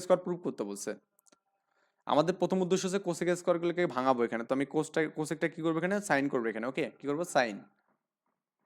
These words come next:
তো এখানে আপনি যদি এখানে এভাবে করেন তাও কিন্তু হয়ে যাবে, বা আপনি কোসেক স্কয়ার কমন নিয়েও আপনি চাইলে করতে পারেন এখানে। আপনার কাছে যেটা ইজি লাগবে সেটা করবেন। আমি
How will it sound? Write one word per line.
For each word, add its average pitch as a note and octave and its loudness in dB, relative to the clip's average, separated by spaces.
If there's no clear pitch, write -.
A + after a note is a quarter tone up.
তো C3 0
এখানে D#3+ 4
আপনি E3 6
যদি E3+ 2
এখানে F3+ 2
এভাবে F3+ 10
করেন F#3 8
তাও E3 10
কিন্তু E3+ -2
হয়ে D3+ 4
যাবে, C#3+ 2
বা D3+ 8
আপনি D3 2
কোসেক D#3 2
স্কয়ার E3+ 4
কমন D#3+ 6
নিয়েও E3 6
আপনি D3+ 4
চাইলে D3+ 4
করতে D3 0
পারেন B2+ 2
এখানে। F#3+ -2
আপনার E3 2
কাছে E3+ 6
যেটা E3 4
ইজি D#3+ 4
লাগবে D#3 8
সেটা D#3+ 6
করবেন। C3 2
আমি D3 4